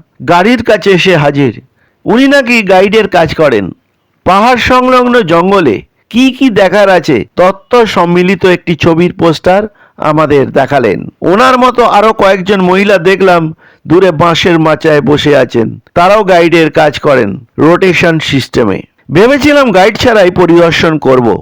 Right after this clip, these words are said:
তারপর আমরা মত পাল্টাই। আমাদের কাছে গাইড চার্জ একশো টাকা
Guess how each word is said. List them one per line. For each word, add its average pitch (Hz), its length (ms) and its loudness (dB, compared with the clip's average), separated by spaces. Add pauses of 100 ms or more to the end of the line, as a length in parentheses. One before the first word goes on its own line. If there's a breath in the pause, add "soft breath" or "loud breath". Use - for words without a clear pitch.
(360)
তারপর 202 400 2 (160)
আমরা 151 320 0 (420)
মত 151 220 0 (100)
পাল্টাই। 117 440 -2 (460)
আমাদের 262 440 0
কাছে 262 320 0
গাইড 190 280 0 (100)
চার্জ 190 220 2 (240)
একশো 202 240 -2 (100)
টাকা 175 220 2